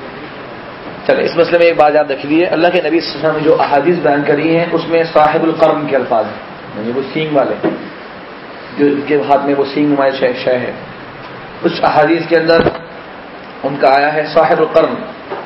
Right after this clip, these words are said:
ہم؟ کیف انعم وقد التقم صاحب القرن القرن، کہ میں کیسے نعمت میں آ جاؤں، کیسے آسانی کی طرف آ جاؤں،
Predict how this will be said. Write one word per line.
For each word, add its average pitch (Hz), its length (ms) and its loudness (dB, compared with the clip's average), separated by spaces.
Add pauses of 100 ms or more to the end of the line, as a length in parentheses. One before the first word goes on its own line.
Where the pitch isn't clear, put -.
(160)
ہم؟ 175 60 -4 (1120)
کیف 156 220 2
انعم 160 440 0
وقد 156 320 0
التقم 143 440 2
صاحب 151 360 2
القرن 151 400 2
القرن، 151 500 2
کہ 147 60 -2
میں 156 140 0
کیسے 165 300 0
نعمت 180 280 2 (760)
میں 156 100 2
آ 143 120 4
جاؤں، 147 300 0
کیسے 156 240 2
آسانی 151 280 2
کی 160 80 0
طرف 156 160 4
آ 147 120 2
جاؤں، 160 260 2